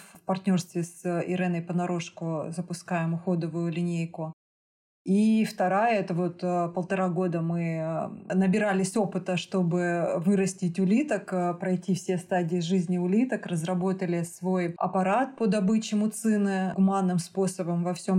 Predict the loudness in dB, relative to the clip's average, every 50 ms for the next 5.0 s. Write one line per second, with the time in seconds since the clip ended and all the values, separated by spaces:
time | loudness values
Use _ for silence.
0 | 6 6 4 4 4 4 2 2 2 2 0 0 -2 -2 -2 0 0 2 2 2
1 | 2 0 -2 -4 -6 -6 -2 0 0 2 2 2 2 4 4 2 2 0 -2 -4
2 | -4 -4 -2 0 0 0 2 2 4 4 4 2 0 0 2 4 4 4 2 0
3 | -4 -4 -2 -2 0 0 0 2 2 2 2 2 2 0 -2 -2 -2 -2 -2 -2
4 | -2 -2 0 0 0 0 -2 -6 -8 -6 -2 0 0 2 2 2 0 -2 -4 -8